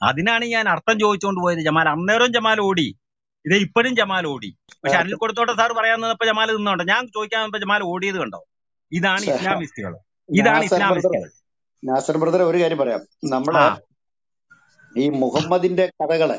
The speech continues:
Speaker 2: ഈ പറഞ്ഞതുപോലെ ഓരോരോ കഥകള്, പെണ്ണ് കെട്ടിയ കാര്യം, പെണ്ണ് പിടിച്ച കാര്യം, പിള്ളേരെ ഉപയോഗിച്ച കാര്യം, പിന്നെ സ്വർഗത്തിൽ ചെല്ലുമ്പോൾ ഇവർക്ക് കിട്ടുന്ന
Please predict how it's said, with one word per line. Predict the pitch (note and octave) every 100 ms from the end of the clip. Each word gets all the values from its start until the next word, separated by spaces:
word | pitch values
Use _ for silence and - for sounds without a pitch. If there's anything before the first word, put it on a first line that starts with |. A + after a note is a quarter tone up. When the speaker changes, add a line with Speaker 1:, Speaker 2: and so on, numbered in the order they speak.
| -
Speaker 2:
ഈ | D3+ D3+
പറഞ്ഞതുപോലെ | C#3+ C#3+ D3 D3 C3+ A#2 - _ _ _ _ -
ഓരോരോ | D#3+ G3 G3+ G3+
കഥകള്, | E3 D3 B2+ G2+ - -
പെണ്ണ് | C3+ D3+
കെട്ടിയ | D3+ D3 C#3
കാര്യം, | C3+ C3 D3
പെണ്ണ് | C#3 D3
പിടിച്ച | C#3+ C3 C3+
കാര്യം, | B2+ B2 C3+
പിള്ളേരെ | B2+ C#3 D3
ഉപയോഗിച്ച | D3 C3+ C3+ C3
കാര്യം, | A#2+ A2+ C3+ G3 _ - - - _ _ _ -
പിന്നെ | D3+ E3
സ്വർഗത്തിൽ | D#3 D3 E3 F#3 G3+
ചെല്ലുമ്പോൾ | - E3 D#3+ D#3+
ഇവർക്ക് | D#3+ E3+ E3
കിട്ടുന്ന | D#3 D3+ D#3 D#3